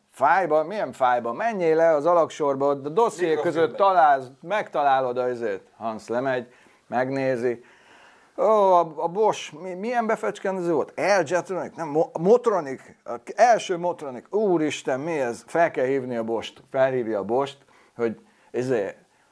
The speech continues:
Speaker 1: a butil-metil gumit használták, vagy a metil-butil gumit használták? Bosch meg azt mondja, „Mi, miről beszélünk?” Ja, E harmincnégy, ezerkilencszáznyolcvannyolc.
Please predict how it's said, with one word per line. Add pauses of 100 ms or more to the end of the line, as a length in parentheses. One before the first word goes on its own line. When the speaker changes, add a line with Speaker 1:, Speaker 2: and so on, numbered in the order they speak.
(140)
Speaker 1:
a
butil-metil
gumit
használták,
vagy
a
metil-butil (140)
gumit
használták?
Bosch
meg
azt
mondja,
„Mi,
miről
beszélünk?”
Ja,
E
harmincnégy,
ezerkilencszáznyolcvannyolc.